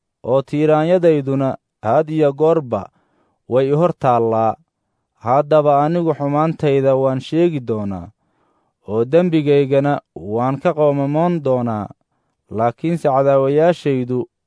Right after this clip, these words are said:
waa dadaal badan yihiin, xoogna way leeyihiin, oo kuwa gardarrada igu necebuna way tarmeen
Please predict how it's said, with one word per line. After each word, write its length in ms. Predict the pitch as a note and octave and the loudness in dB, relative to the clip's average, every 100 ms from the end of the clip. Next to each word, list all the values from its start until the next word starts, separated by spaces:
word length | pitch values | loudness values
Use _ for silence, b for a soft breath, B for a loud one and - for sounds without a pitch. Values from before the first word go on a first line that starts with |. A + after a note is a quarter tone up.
| _ _ - | _ _ -16
waa 340 | G#2 A#2+ B2+ | -4 0 0
dadaal 440 | B2 C3+ D#3 E3 C#3 | 0 0 4 4 2
badan 280 | C3+ D#3+ E3+ | 0 0 0
yihiin, 400 | C3+ A#2 A2 G2+ - _ - | -2 -4 -4 -6 -8 _ -2
xoogna 380 | D#3 D#3+ C#3 | 0 0 0
way 200 | B2+ B2 | -2 -2
leeyihiin, 680 | C3 C#3+ B2 G#2+ G2+ F#2 - - b b b b b b | -2 -4 -4 -6 -8 -10 -12 -20 b b b b b b
oo 180 | A2 B2+ | -2 -2
kuwa 260 | - F3+ D#3 | 2 2 4
gardarrada 580 | C#3+ C3+ C#3+ D#3+ E3+ C#3+ | 2 2 2 2 2 2
igu 220 | D#3 E3+ | 0 0
necebuna 680 | D#3+ B2+ B2+ A#2+ B2+ C3 - _ _ _ | 0 0 0 0 -2 -2 -4 _ _ _
way 320 | F#2 A#2+ D#3 C#3+ | -6 0 0 0
tarmeen 680 | - A#2+ A#2 A2+ G#2+ G2+ | -2 -2 -2 -2 -4 -6